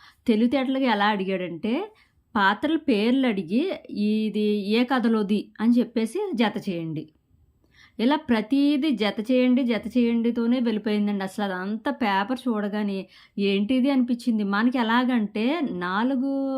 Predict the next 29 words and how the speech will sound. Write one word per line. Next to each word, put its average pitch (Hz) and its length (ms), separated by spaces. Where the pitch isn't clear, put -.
ఆప్షన్లలో 208 880
రెండు 214 220
తెలుస్తున్నాయి, 240 580
రెండు 311 180
తెలియట్లేదు. 175 580
సర్లే 254 340
ఇది 302 100
పెట్టేద్దాం 254 500
అనుకున్నప్పుడు 254 380
ఇంకోటి 247 300
కూడా 285 360
లేదు, 240 440
ఇది 214 160
కూడా 254 300
అదే 233 240
ఉండొచ్చు 220 760
అని 262 180
కన్ఫ్యూజన్. 190 600
అసలు 254 340
ఏం 247 340
అర్థం 254 280
కాలేదన్నమాట 226 640
చూస్తుంటేనే. 202 800
ఏది 190 260
పెడదాము, 220 520
ఇప్పుడు 214 160
రెండు 208 200
అయితే 202 200
తప్పు, 254 440